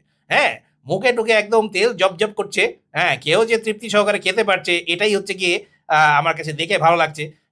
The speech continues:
কারণ তোমার বিয়ের সময় তুমি কি করেছিলে চান্দু? হ্যাঁ,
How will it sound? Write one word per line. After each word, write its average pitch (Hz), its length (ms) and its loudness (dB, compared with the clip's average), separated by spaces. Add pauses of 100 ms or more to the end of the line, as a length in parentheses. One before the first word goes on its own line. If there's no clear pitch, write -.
কারণ 175 220 4 (400)
তোমার 180 340 0 (100)
বিয়ের 208 280 0
সময় 208 260 -2
তুমি 202 140 -10 (100)
কি - 100 -14
করেছিলে 170 520 -2
চান্দু? 160 320 0 (400)
হ্যাঁ, 185 300 2